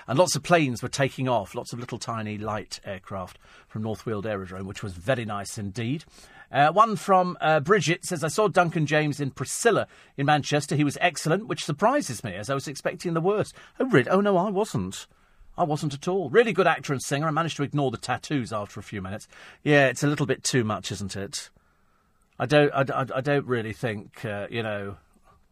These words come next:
I don't really think that, uh, tattoos do it at all. But, uh, if that's what he wants to wear, fine. Uh, perhaps that's why he went bankrupt,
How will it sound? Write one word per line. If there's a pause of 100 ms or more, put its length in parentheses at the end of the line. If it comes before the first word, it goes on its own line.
(160)
I
don't
really
think
that,
uh,
tattoos
do
it
at
all. (360)
But,
uh,
if
that's
what
he
wants
to
wear, (100)
fine. (340)
Uh,
perhaps
that's
why
he
went
bankrupt,